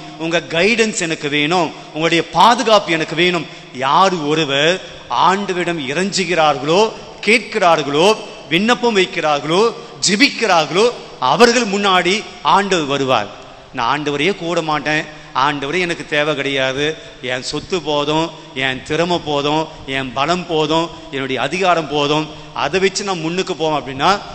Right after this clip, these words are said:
அவங்களுக்கு முன்னாடி ஆண்டவர் வரமாட்டார். ஏனென்றால் வணங்கா கழுத்துள்ள மக்களுக்கு முன்பாக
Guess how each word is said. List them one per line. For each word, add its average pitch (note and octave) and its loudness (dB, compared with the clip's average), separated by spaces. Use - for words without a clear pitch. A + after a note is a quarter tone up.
அவங்களுக்கு D3+ 0
முன்னாடி D#3 0
ஆண்டவர் D#3+ 2
வரமாட்டார். B2+ -4
ஏனென்றால் C3+ 0
வணங்கா D#3+ 4
கழுத்துள்ள D3+ -2
மக்களுக்கு C#3 -4
முன்பாக C#3+ 0